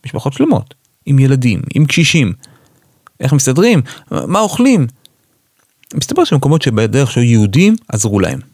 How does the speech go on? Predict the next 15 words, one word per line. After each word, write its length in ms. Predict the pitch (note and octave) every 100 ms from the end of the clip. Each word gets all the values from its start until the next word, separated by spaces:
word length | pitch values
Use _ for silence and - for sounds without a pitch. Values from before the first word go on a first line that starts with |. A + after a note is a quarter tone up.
| _ -
באוכל, 600 | F#2 A2 G#2+ G2+ F#2+ A2
בכסף. 600 | - - B2+ - G#2+ - - _ _ _ _ _ _ _
במכתבים 280 | A#2 G#2+ D#3+
של 120 | F3
העולים 280 | B2 A2+ C#3+
הם 100 | A#2+
מזכירים 460 | G#2+ - - B2 C3+
אותם 180 | B2+ G#2+
לטובה, 360 | G2+ G2 B2+ A#2 - _ _ _ _ _ -
אבל 80 | D3
בכל 160 | D#3
מקרה 200 | E3+ C3+
הדרך 300 | A#2 C3+ C#3+
הייתה 180 | G2 C3+
קשה. 480 | C3+ G2+ - -